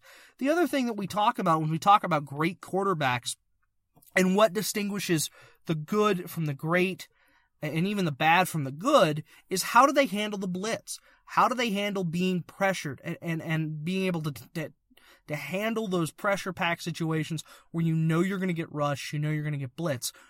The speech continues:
Brock did not handle those last night. He didn't handle them well at all. And that showed up on the tape. It showed up on the stat sheet.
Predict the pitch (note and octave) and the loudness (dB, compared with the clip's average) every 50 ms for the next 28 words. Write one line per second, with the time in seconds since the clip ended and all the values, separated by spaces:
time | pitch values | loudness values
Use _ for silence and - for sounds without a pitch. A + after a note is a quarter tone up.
0 | - _ _ - - D#3+ F3+ G#3 B3 C4+ - - B3 F#3+ F#3+ F#3+ F#3 F#3+ F3+ D3+ | -20 _ _ -4 2 6 6 6 6 6 2 -4 -4 -2 2 2 2 2 2 0
1 | C3 D3+ E3 F3 G3 G3+ F#3 E3 D3 C#3 C3+ B2+ B2 A#2+ - C3 B2+ A#2+ B2 - | -2 -2 -2 -2 -2 -2 -2 -4 -4 -4 -4 -6 -6 -6 -6 -6 -6 -6 -6 -8
2 | - - - C#3 B2+ A#2 A2 - - F3+ G3+ G3 G#3 F#3 F#3 F#3+ G3+ G3+ F#3+ F#3+ | -10 -10 -8 -8 -8 -8 -10 -10 -8 -6 -6 -4 -2 -2 -2 -2 -2 -2 -2 -2
3 | F3+ E3+ D3+ D3 D3 D#3 F3 F#3+ G3 F#3+ - - _ _ D3+ E3+ F#3 F3+ - - | -2 -2 -2 0 2 2 4 4 2 2 -2 -6 _ _ 0 2 2 2 0 -2
4 | _ D3+ E3 F3+ G3+ F#3+ C3+ A2+ A#2 - - - - _ - - C#3+ D#3 F3+ A#3 | _ -2 2 4 6 6 4 2 -2 -8 -18 -20 -20 _ -8 -6 -2 0 0 0
5 | - - - F#3+ F3 D#3 C3+ - C#3+ C3+ B2+ - - - - G#3 A#3 A#3+ G3 D#3+ | 0 0 0 2 2 2 0 0 -2 -4 -4 -6 -12 -6 -4 -2 -2 -2 -4 -6
6 | - - D#3+ C#3+ C#3 B2 D3+ D3 A2+ - - - G3+ G3+ G3 F#3+ - - - F#3+ | -6 -6 -6 -4 -4 -6 -8 -10 -8 -8 -6 2 6 6 6 6 4 -2 -4 -6
7 | F#3 E3+ | -6 -8